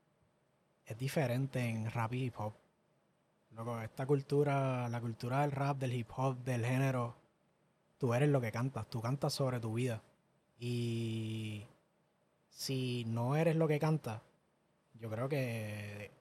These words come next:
que hay problemas. O sea, tu personaje,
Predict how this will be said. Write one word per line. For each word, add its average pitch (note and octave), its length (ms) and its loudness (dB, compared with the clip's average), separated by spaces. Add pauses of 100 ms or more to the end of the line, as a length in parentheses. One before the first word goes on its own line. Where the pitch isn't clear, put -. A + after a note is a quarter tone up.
(120)
que - 80 -8
hay A2+ 60 -4
problemas. A#2+ 500 0
O - 480 -20
sea, G#2+ 560 -4 (840)
tu C#3+ 140 2
personaje, C#3+ 720 2